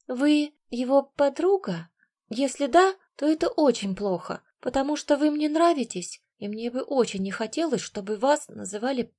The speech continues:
потаскухой». «Кем?» Я не знала, плакать мне или смеяться в ответ на такое заявление,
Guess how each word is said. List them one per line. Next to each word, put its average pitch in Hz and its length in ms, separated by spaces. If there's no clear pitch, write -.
потаскухой». - 800
«Кем?» 240 800
Я 214 200
не 247 180
знала, 320 380
плакать 226 640
мне 233 240
или 175 260
смеяться 220 680
в 175 40
ответ 190 420
на 247 140
такое 185 580
заявление, 208 920